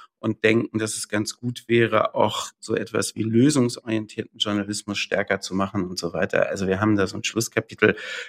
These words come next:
geschrieben, wo wir so Vorschläge machen,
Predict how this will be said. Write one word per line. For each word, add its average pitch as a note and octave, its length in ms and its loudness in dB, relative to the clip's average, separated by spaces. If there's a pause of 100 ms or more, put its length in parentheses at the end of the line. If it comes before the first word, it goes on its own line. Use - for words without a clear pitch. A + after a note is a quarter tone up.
geschrieben, A#2 580 4
wo G#2+ 140 2
wir A2 160 4
so G#2+ 300 4 (260)
Vorschläge G#2+ 920 2
machen, B2 600 0